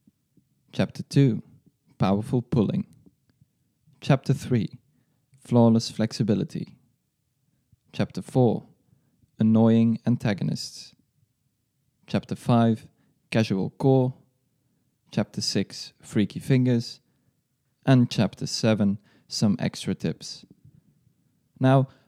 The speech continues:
I do recommend to Google the exercises that I bring up. That way, you'll be sure that you're doing it right. Chapter one, what are your weaknesses?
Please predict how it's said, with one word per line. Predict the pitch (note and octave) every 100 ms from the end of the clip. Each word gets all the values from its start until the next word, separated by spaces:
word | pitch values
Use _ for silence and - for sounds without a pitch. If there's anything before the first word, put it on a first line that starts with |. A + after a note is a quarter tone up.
| _ -
I |
do | C3 E3 E3+
recommend | C#3 A#2+ G#2 G#2
to | G#2+
Google | A#2+ A2 G#2+
the | G#2
exercises | G2 - G#2+ - F#2+ - G#2
that | G#2
I | F#2
bring | F#2+ G2+ G2+
up. | - - - _ _
That | B2 -
way, | A#2 A2 B2+ - _ _
you'll | B2+ A2
be | A2+
sure | - C3+ B2+ -
that | A2+ -
you're | G2+
doing | A2+ G2+ G2
it | -
right. | F2+ - - - - - - _ _ _ _ _ _ _ _ _ _ _ _ -
Chapter | C#3 - A2
one, | E2 - - _ _ _ _ _ _
what | A#2+ B2+
are |
your | B2+ G#2+
weaknesses? | F#2+ F#2+ - - - -